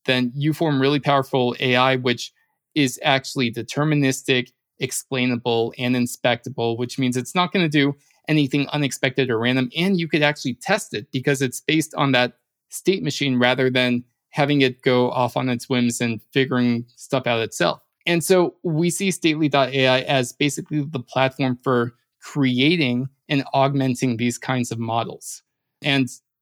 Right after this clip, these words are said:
these models can actually get really huge. Like, you could just imagine the state space of anything, really. Even a chess game has an almost uncountable number of different states that it could be in. So just thinking about things like that,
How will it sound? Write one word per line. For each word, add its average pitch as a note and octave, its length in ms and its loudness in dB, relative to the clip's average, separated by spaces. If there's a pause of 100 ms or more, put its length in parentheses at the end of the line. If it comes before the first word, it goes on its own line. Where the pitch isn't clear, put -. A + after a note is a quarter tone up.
(120)
these C#3 260 0
models C3 300 2
can B2+ 160 -4
actually A#2+ 320 -2
get B2 220 0
really B2+ 400 2
huge. C3 440 -2
Like, B2 200 -2
you C3+ 80 -2
could C3+ 120 -4
just C#3 200 -6
imagine C3 360 -2
the B2 80 -2
state - 520 -8
space - 320 -2
of A#2 200 -4 (600)
anything, C3+ 460 0
really. A#2 280 -2
Even E3 280 -2
a C3 60 -2
chess D3 300 -4
game A2 260 -8
has A#2 320 -8
an A2+ 180 -8 (680)
almost D3 380 2
uncountable B2 680 -2
number A2+ 320 -2
of A2 100 -4
different A#2+ 300 -4
states - 420 -8
that A#2 180 -2
it A2 80 -6
could A#2 200 -12
be A2+ 200 -4
in. G#2+ 240 -6 (260)
So B2+ 320 0
just C#3+ 260 -4 (220)
thinking C3+ 380 0
about A#2+ 260 0
things B2 240 -2
like A2+ 200 -4
that, A2+ 320 0